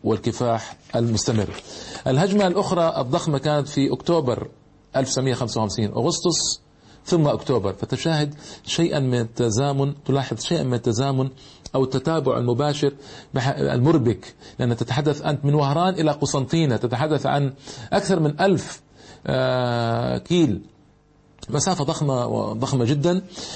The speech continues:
آه، وواسعة. آه، هنا طبعا، آه،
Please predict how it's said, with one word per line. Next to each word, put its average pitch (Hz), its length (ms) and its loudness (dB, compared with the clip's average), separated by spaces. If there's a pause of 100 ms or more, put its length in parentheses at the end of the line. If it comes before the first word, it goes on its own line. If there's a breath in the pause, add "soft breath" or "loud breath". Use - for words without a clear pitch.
(180 loud breath)
آه، 117 440 0
وواسعة. 156 680 2 (520 loud breath)
آه، - 680 -2
هنا 160 400 2
طبعا، 139 600 0
آه، 123 920 -2